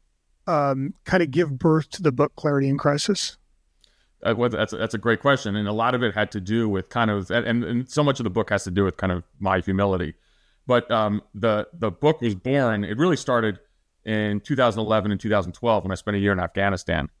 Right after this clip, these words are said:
Speaker 2: uh, as a base, as a base chief. You know, we had a paramilitary base, uh, called, uh, called Shkin in eastern, eastern Afghanistan, Paktika province. And I remember flying in,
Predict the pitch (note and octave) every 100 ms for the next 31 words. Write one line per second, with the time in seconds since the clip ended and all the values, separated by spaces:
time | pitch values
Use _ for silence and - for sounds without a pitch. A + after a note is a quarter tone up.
0 | - F2 F2+ - E2+ F2+ G2 - - _
1 | F#2 F2+ F#2 F#2+ E2+ - D#2 - - _
2 | _ F#2 F#2 F2 - _ - _ G#2 G2+
3 | F#2+ G2 F2 F2+ E2+ - - F2 E2+ -
4 | - F#2 F2 F2 E2+ - - - - -
5 | F#2+ E2 E2 F#2+ F2+ E2+ - - _ _
6 | - A#2 G#2+ F#2+ G#2 F#2 F#2+ F2+ F#2+ G2
7 | G#2+ F#2+ - G2+ G2 F2+ G2+ G2 A#2 B2
8 | - A#2+ G#2+ G2+ G2+ F#2+ C2+